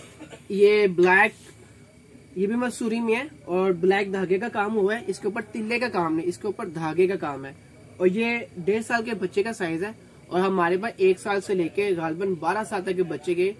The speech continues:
जो चीजें हैं ना, ये prince कोट्स, इसकी variety हमारे पास मौजूद है।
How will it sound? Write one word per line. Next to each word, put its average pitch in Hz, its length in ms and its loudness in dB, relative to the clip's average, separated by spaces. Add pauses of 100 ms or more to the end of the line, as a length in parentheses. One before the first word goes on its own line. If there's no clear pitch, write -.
(360)
जो 165 140 2
चीजें 175 320 2
हैं 202 80 2
ना, 269 140 -8 (100)
ये 160 240 -4
prince 185 300 2
कोट्स, 170 340 -2 (120)
इसकी 196 240 0
variety 165 320 2
हमारे 160 340 -4
पास 175 120 -4
मौजूद 139 360 -4
है। 135 100 -14